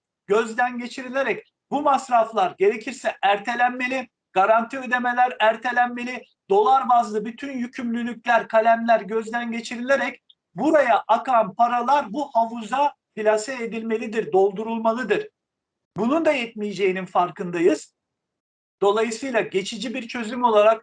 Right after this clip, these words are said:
ehven-i şer dediğimiz şekilde kötünün içinde en iyisi şeklinde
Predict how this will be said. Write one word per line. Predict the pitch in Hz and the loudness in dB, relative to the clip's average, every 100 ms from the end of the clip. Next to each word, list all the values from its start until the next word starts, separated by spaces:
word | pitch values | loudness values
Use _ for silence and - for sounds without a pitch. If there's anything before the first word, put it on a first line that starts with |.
| - | -2
ehven-i | 202 185 220 247 233 220 | -2 -2 -4 -4 -4 -4
şer | 240 240 226 | 2 2 0
dediğimiz | 220 185 190 180 | -6 -6 -8 -10
şekilde | - 180 175 175 190 233 - _ - | -6 -6 -6 -2 0 0 -8 _ 0
kötünün | 208 214 233 254 226 | 2 2 -2 -4 -6
içinde | 220 220 202 196 | -10 -8 -2 -2
en | 208 220 | 0 -2
iyisi | 220 214 - | -2 -6 -10
şeklinde | 202 208 - 202 190 254 | -2 -2 0 -2 0 0